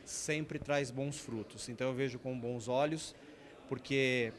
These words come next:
existe uma demanda da, da iniciativa privada e também existe uma necessidade, é, da iniciativa pública. Então, muitas vezes, unem-se forças pra que isso, é, é, se, pra que isso aconteça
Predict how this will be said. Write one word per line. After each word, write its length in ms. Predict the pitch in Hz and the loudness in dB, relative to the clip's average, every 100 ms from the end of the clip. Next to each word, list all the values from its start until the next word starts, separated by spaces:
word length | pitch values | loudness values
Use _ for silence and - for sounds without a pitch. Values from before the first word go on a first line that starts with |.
| - - - - - | -12 -18 -18 -18 -6
existe 300 | 131 135 156 | -2 0 2
uma 120 | 147 139 | 2 2
demanda 500 | 135 131 127 120 110 - - - | 2 2 0 -2 -6 -16 -20 -16
da, 400 | 117 120 120 113 | -2 2 4 2
da 160 | 113 120 | 0 -2
iniciativa 480 | 120 117 120 123 123 | -2 -6 -8 -6 -4
privada 480 | 143 131 131 160 175 | -2 0 2 2 0
e 140 | 175 | 0
também 420 | 156 151 143 175 | 2 2 2 2
existe 640 | 208 131 139 156 - - 117 - - | 0 0 -2 -2 -4 -8 -8 -12 -8
uma 160 | 123 127 | -4 -2
necessidade, 920 | 127 - 135 131 110 123 156 120 117 - - - - | 0 0 0 0 4 6 4 2 -10 -12 -20 -18 -6
é, 280 | 117 117 120 | -2 -2 0
da 100 | 131 | 0
iniciativa 480 | 131 139 - 123 | 0 -4 -4 -6
pública. 460 | 123 110 110 110 - - - - - | -6 -8 -8 -8 -10 -18 -20 -20 -16
Então, 140 | - 117 | -8 -6
muitas 260 | 120 120 | -4 -2
vezes, 300 | 123 135 135 160 | 0 0 -2 0
unem-se 440 | 160 175 175 180 | 2 4 2 0
forças 640 | - 143 147 151 160 - - - - | 4 6 6 6 0 0 -6 -20 -4
pra 100 | 131 | -4
que 220 | - 131 | -2 0
isso, 340 | 135 - 147 139 - - - | 0 0 -2 -2 -8 -16 0
é, 520 | 127 127 127 123 123 | 4 4 4 0 0
é, 40 | 117 | -4
se, 300 | - 135 127 - 123 | -2 -2 -2 -6 0
pra 80 | 147 | 0
que 120 | - | 2
isso 100 | 160 | 0
aconteça 640 | 170 226 185 143 - 120 | 2 4 6 6 4 -4